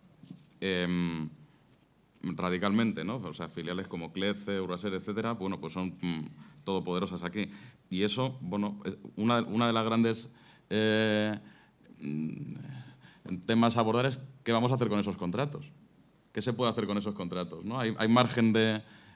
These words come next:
de recuperarlos? A las bravas yo creo que es muy difícil, eh, presionando mucho para el cumplimiento, intentando por la vía de la penalización y del, eh, control se puede hacer algo. Es compli-, es, es complicado, pero, es decir, en esos seis grandes contratos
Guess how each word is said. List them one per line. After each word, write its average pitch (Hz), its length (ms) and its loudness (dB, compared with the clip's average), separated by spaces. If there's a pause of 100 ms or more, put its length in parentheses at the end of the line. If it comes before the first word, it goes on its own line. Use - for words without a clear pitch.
de 107 140 0
recuperarlos? 135 840 0 (400)
A 92 100 -4
las 98 120 0
bravas 110 320 2
yo 98 140 0
creo 101 160 2
que 98 320 0
es 101 120 0
muy 101 140 4
difícil, 135 680 0
eh, 90 340 -4
presionando 98 480 -2
mucho 110 340 2
para 101 140 0
el 101 80 0
cumplimiento, 104 760 0 (300)
intentando 98 760 4
por 98 120 -2
la 92 100 2
vía 98 120 0
de 95 60 0
la 95 120 -2
penalización 98 800 -2
y 95 40 -2
del, 95 280 -2 (440)
eh, 95 140 -4
control 101 460 0
se 101 140 -6
puede 101 340 2
hacer 101 200 -2
algo. 120 260 0 (320)
Es 104 160 -2
compli-, 117 340 0
es, 110 180 -2
es 110 140 0
complicado, 101 580 0
pero, 90 200 -2
es 87 60 -6
decir, 98 140 -8
en 95 100 -4
esos 117 300 -6
seis 123 160 -4
grandes 117 280 -2
contratos 127 560 -4